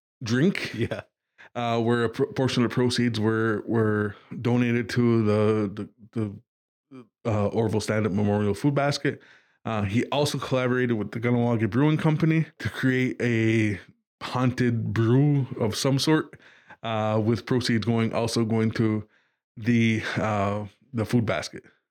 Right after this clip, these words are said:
Speaker 2: At one point, I felt like we were interviewing James almost every other week because of all the events that they were having. And it sounds like, uh, next year is gonna be another big year for his crew because he plans on announcing a lot in the next couple of weeks.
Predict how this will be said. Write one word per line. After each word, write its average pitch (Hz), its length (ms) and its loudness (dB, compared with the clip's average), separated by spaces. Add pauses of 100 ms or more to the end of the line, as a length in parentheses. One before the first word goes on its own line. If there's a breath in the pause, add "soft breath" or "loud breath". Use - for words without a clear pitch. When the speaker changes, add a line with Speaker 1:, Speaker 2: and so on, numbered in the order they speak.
(240)
Speaker 2:
At 113 120 -4
one 160 180 2
point, 120 280 2
I 98 60 2
felt 135 280 -2
like 104 180 0
we 113 100 4
were 104 140 2
interviewing 104 560 2
James 107 380 2
almost 104 260 2
every 107 260 0
other 101 200 2
week 113 260 0
because 98 260 -2
of 90 140 0
all 98 160 0
the 98 120 0
events 101 340 0
that 85 120 -2
they 95 60 2
were 90 140 2
having. 98 400 0
And 95 100 2
it 82 60 -4
sounds 127 340 0
like, 101 320 -2
uh, 95 140 0
next 110 400 -2
year 107 180 2
is 95 140 -2
gonna 101 180 0
be 98 220 0
another 113 320 0
big 104 220 0
year 92 180 2
for - 160 -4
his 90 180 0
crew 98 240 0
because 98 400 -2
he 104 140 0
plans 117 400 0
on 101 160 2
announcing 98 500 0
a 87 60 0
lot 98 340 -2
in 92 140 -4
the 95 80 -2
next 95 240 -4
couple 101 240 -4
of 92 80 0
weeks. 104 280 -6